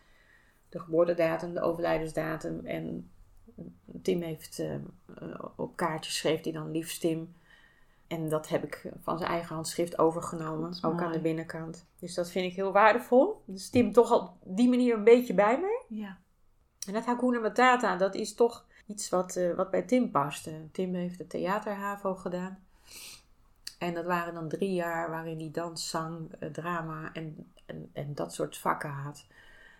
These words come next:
Speaker 1: Ehm, en als afsluiting, eh, heeft elk jaar hadden ze dan een musical. En een van die musicals was dus Lion King, waarin hij dus het nummer Hakuna Matata gezongen heeft.
Speaker 2: Ja.
Speaker 1: En hij was dus Timon.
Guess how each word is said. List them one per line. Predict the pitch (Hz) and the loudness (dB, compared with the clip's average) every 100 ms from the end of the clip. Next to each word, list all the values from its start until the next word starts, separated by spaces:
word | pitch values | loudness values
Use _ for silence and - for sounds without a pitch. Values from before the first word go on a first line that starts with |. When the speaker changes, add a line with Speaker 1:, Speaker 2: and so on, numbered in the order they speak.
| - _ - | -20 _ -18
Speaker 1:
Ehm, | 160 156 139 139 - - | -12 -10 -8 -8 -8 -8
en | 160 | -6
als | 156 - | -6 0
afsluiting, | 165 170 180 156 156 160 156 156 - | 0 0 -2 0 0 -2 -6 -8 -10
eh, | 156 156 147 143 | -12 -12 -14 -8
heeft | 190 185 185 _ | -4 -4 -6 _
elk | - 165 170 | -6 -4 -4
jaar | 170 151 156 175 | -4 -4 -4 -4
hadden | 175 175 | -4 -4
ze | 170 | -4
dan | 165 151 | -4 -6
een | 151 | -2
musical. | 175 214 175 175 156 139 135 - | 2 2 2 2 2 4 2 0
En | 160 156 156 - _ | -4 -4 -10 -16 _
een | 185 202 196 | -2 0 -2
van | 180 | -6
die | 160 - _ | -6 -12 _
musicals | - 175 190 202 202 185 180 180 | -8 -2 0 0 -2 0 -2 -2
was | 170 180 180 | -2 -2 -4
dus | 156 165 - 165 | -8 -8 -8 -6
Lion | 175 175 151 | -4 -4 -6
King, | 170 180 143 | -2 -2 -2
waarin | 147 156 165 151 | -4 -6 -6 -6
hij | 143 160 151 | -4 -2 -2
dus | 147 151 - - - - - - - - - | -4 -6 -8 -16 -20 -20 -20 -20 -20 -20 -14
het | - 170 | -8 -2
nummer | 180 170 | -2 -2
Hakuna | 156 - 180 | -4 -2 -2
Matata | 151 151 202 208 156 | -2 0 4 4 2
gezongen | - - 165 156 | -8 -2 -2 -2
heeft. | 160 165 160 - | -6 -8 -8 0
Speaker 2:
Ja. | 240 | 2
Speaker 1:
En | 208 175 | 4 2
hij | 185 | 0
was | 170 190 - | -2 -2 -4
dus | - - | -10 -8
Timon. | - 202 147 143 175 | -4 -2 -2 -6 -10